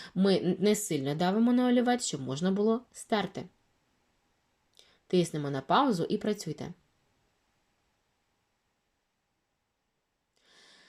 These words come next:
Читаємо текст. Як це не дивно звучить, але чим більші морози, тим спокійнішими здаються снігурі. Зазвичай вони літають невеликими зграйками,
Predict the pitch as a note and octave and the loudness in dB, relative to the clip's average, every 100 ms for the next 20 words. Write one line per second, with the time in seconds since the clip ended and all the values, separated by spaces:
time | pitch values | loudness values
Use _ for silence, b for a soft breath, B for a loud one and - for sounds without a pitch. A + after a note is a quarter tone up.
0 | b b - G3 F#3 F3+ G#3+ B3 D4+ F#4+ | b b -14 -6 0 2 2 2 2 -2
1 | - _ _ B B B G3+ B3+ F#4+ - | -4 _ _ B B B 4 4 4 2
2 | G#3 G3 G3 F3 D#3+ E3 F3+ F4+ F#4+ - | 4 6 6 6 4 4 2 4 2 2
3 | B B - D4+ G#4 - F#4+ C4 F3 - | B B 6 8 8 8 6 6 4 2
4 | E3 D#3 E3+ C#4+ F3+ D3+ B B - F#4+ | 2 4 6 4 2 0 B B 4 4
5 | F#4+ F#4 F#4 F4+ A3+ E3 F3 D#3+ D3+ D#3 | 6 4 6 6 6 4 2 0 2 2
6 | A#3+ B3 B3 B3+ A#3 F3 D3 - _ _ | 2 0 -2 2 2 2 -2 -12 _ _
7 | B B B D#3+ F3 E3+ F3 - C4 G3+ | B B B 0 2 4 2 4 4 6
8 | F#3 G3 G#3 C4 B3+ A#3+ A#3 B3+ C#4 C4+ | 6 4 4 4 4 4 4 4 4 2
9 | C4+ B3 C4 G3+ D#3+ D3+ D3+ | 2 2 2 0 0 -4 -4